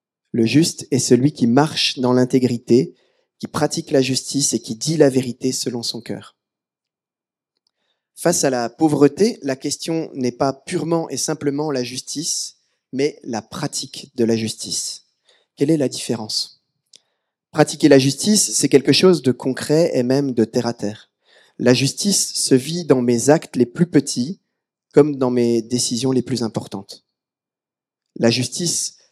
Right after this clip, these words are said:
ce n'est pas d'abord un grand projet ou un grand programme à réaliser. Il ne s'agit pas d'abord d'établir la justice, de rendre le monde juste, mais de pratiquer la justice.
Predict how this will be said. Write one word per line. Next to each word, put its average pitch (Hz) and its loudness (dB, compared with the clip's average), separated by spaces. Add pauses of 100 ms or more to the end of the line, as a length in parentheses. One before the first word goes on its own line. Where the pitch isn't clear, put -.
ce - -6
n'est 127 2
pas 170 4
d'abord 131 8
un 117 0
grand 123 2
projet 147 2
ou 127 2
un 117 -2
grand - 0
programme 135 2
à 120 -4
réaliser. 117 -2 (640)
Il - -2
ne 131 4
s'agit 131 2
pas 151 4
d'abord 135 6
d'établir 143 0
la 131 0
justice, - -6 (320)
de 127 6
rendre 147 2
le 120 2
monde 123 -2
juste, - -8 (580)
mais 117 0
de 117 4
pratiquer - -6 (140)
la 113 -2
justice. - -10